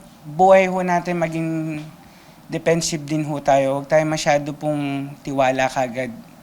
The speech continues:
Kani-, lalo na po kayong nagpapautang,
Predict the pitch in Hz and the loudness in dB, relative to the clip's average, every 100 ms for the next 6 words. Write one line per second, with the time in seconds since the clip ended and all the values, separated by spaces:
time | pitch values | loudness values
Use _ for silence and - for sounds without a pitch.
0 | - - - - 147 143 143 139 143 156 | -20 -20 -14 -4 -2 -2 -4 2 2 2
1 | 165 160 160 156 147 151 156 156 165 156 | 0 0 -2 -2 0 0 2 0 -2 -4
2 | 123 - 127 - 139 175 196 - 180 185 | -6 -2 -2 0 -2 -2 0 6 6 6
3 | 180 180 | -2 -8